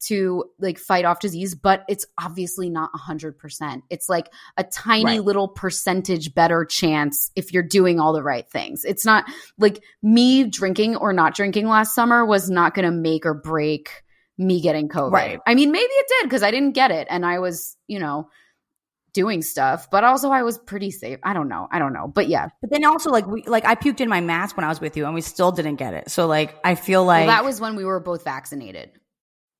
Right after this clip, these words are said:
Speaker 2: No, I wasn't. I don't think I'd been vaccinated yet.
Speaker 1: Mm.
Speaker 2: 'Cause when did you come? When were you there?
Speaker 1: I was, well, this past summer in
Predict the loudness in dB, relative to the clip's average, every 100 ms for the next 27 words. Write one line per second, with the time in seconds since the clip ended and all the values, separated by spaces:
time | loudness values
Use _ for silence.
0 | -2 4 4 4 0 -4 -14 _ _ -4
1 | -2 -2 -2 -4 -4 -6 -6 -6 -4 -4
2 | -6 -10 -20 -14 -12 2 2 2 -4 -8
3 | _ _ _ _ _ _ _ _ _ _
4 | _ _ -4 2 2 2 0 2 4 4
5 | 2 2 0 0 2 2 2 2 -4 -8
6 | _ _ -2 4 4 2 -14 _ _ _
7 | _ _ -18 -6 -4 -4 -8 -8 0 0
8 | 0 -4 -10 -6 -4 -4 -8 -10 -12 -16
9 | _ _ -4 -2